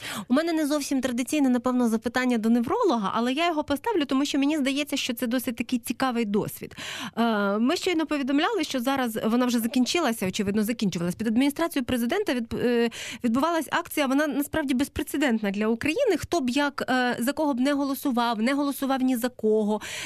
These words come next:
Я тут зараз кажу про інституційні речі радше, та? Е, я голосувала, е, на усіх виборах парламентських і президентських, е, в Україні, але я не пригадую,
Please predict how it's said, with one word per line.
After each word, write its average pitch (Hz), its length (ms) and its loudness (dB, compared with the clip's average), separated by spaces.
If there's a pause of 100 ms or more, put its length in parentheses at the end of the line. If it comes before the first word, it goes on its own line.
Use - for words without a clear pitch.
Я 302 120 0
тут 302 160 -4
зараз 311 240 0
кажу 302 220 -2
про 294 120 0
інституційні 247 640 2
речі 165 280 -2
радше, 160 300 -2
та? 359 120 -2 (460)
Е, 214 120 0
я 320 440 2 (440)
голосувала, 294 760 0
е, 247 120 2
на 269 160 4
усіх 247 640 -2
виборах 196 460 0
парламентських 202 640 -2
і 214 40 2
президентських, 208 840 0
е, 180 280 0
в 196 100 0
Україні, 349 540 2
але 254 160 0
я 311 180 0
не 339 100 0
пригадую, 285 560 0